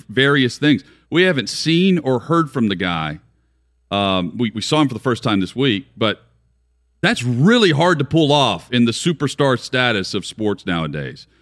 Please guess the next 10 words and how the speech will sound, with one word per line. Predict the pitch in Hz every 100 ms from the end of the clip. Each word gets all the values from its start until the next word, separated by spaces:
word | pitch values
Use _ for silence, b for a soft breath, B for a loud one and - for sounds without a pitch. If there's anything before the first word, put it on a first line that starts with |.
| _ _ -
And | 143 139 127 120 _ _ _ _ _ _
I | 160
don't | 226
know | 170 131
if | 123
you | 165
guys | 147 113
agree | 104 107 156
or | 123
not. | 95 87 85